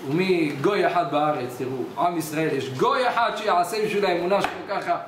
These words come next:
זה מי כעמך ישראל, אבל זה, זה טהרה שהקדוש ברוך הוא שופך בזמן הזה.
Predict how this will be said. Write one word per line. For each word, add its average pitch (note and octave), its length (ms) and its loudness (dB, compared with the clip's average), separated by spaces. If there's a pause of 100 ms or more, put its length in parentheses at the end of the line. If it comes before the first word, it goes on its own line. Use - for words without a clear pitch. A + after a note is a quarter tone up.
(380)
זה B3 180 -2
מי B3+ 80 -2
כעמך A3 400 0 (100)
ישראל, G3 380 -2
אבל C#3 180 -2
זה, G3 240 0 (680)
זה C#3+ 180 -6
טהרה F#3+ 520 2
שהקדוש A#3 440 -2
ברוך A3+ 160 -2
הוא A3 80 -4
שופך G3 300 -4
בזמן G3+ 380 0
הזה. C3+ 180 -4